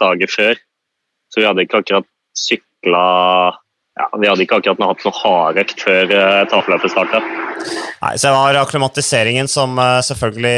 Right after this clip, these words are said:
Speaker 2: eh, er den store utfordringen. Vi kommer litt tilbake til det, Torstein, men, eh, hva med folka rundt deg? Eh, hvordan reagerte de?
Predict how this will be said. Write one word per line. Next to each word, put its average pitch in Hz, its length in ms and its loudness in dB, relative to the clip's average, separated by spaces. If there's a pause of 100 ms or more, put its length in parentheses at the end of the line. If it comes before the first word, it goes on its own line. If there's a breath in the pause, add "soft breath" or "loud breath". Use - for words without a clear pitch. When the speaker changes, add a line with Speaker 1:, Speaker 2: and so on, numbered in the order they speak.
Speaker 2:
eh, 117 460 0 (520)
er 117 380 2
den 117 100 -8
store 107 300 -2
utfordringen. 110 400 0
Vi 151 80 -4
kommer 156 180 -2
litt 160 140 -2
tilbake 123 420 0
til 165 140 -4
det, 135 800 2
Torstein, 170 480 -2
men, 180 240 -2
eh, 180 240 2
hva 170 200 0
med 214 100 -2
folka - 420 0
rundt 95 300 -4 (160)
deg? 214 320 0
Eh, 160 640 2
hvordan 165 400 0
reagerte 160 420 0
de? 143 240 -4